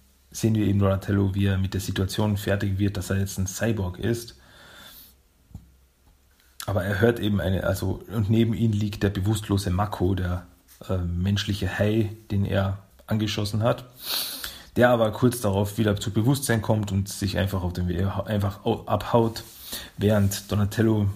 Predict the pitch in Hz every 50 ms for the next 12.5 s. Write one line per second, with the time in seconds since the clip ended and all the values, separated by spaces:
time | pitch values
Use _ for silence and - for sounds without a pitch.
0 | - - - 104 104 101 - - - 98 98 - - - - - 131 131 135 127
1 | 117 117 113 104 113 113 110 110 104 98 101 98 98 101 101 101 - 101 98 98
2 | - - 101 104 104 101 98 - - - 98 101 - 92 92 95 98 101 101 101
3 | 104 - - - - 98 98 92 107 104 - - - 92 - - 117 131 147 135
4 | - - - - - - - - - 107 104 101 107 113 - - 104 101 - 101
5 | 110 110 - - 101 98 101 101 101 98 101 - - 107 113 120 123 117 117 113
6 | - - 107 104 104 101 101 104 - - - - - - - - - - _ -
7 | 73 69 65 64 67 73 - - 104 101 101 113 104 98 98 - 117 - 175 156
8 | 139 131 110 104 101 98 - 120 101 107 107 107 104 98 101 123 139 143 127 117
9 | 110 120 120 117 117 120 120 113 - - - - - - - - - - 101 95
10 | 95 95 98 98 - - - 120 127 127 120 117 104 101 92 87 87 - - -
11 | _ _ _ _ _ - - _ _ _ - - - - 98 95 95 95 90 98
12 | 107 107 107 - - - - - -